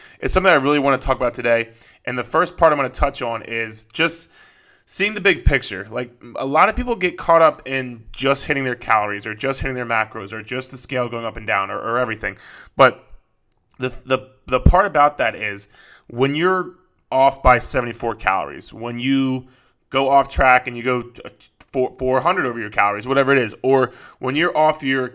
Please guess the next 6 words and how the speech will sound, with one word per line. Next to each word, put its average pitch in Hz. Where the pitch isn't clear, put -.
carb 135
goal 120
by 117
twenty-six 117
grams, 92
like, 113